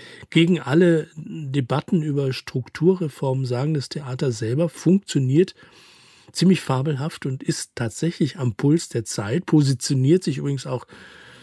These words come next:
mit großer Energie gegen diese vollkommen fatalen Angriffe von rechts außen,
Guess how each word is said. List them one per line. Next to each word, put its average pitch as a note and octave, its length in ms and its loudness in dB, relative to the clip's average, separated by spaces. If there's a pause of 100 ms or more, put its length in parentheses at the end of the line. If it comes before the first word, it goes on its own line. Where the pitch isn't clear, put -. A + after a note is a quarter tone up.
(140)
mit C3+ 120 0
großer D#3+ 480 6
Energie D3 600 2 (100)
gegen C#3 300 -4
diese B2+ 260 -2 (340)
vollkommen C#3+ 680 -2
fatalen C#3 720 -6
Angriffe C#3 600 0
von B2 240 -4
rechts A#2 280 -4
außen, C#3+ 460 0